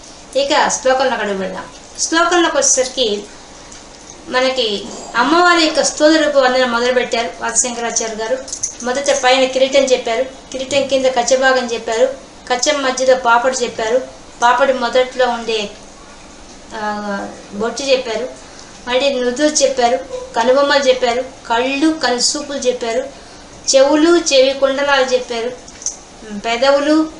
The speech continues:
ఆ, ముక్కు, పెదవులు, పెదవుల్లో ఉండే,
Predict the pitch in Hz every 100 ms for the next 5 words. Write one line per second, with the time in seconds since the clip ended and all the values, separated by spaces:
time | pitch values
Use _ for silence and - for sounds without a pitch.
0 | 233 208 202 233 226 - 311 330 - -
1 | - - 233 233 277 285 311 320 - 262
2 | 262 285 277 269 254 247 240 233 226 220
3 | 208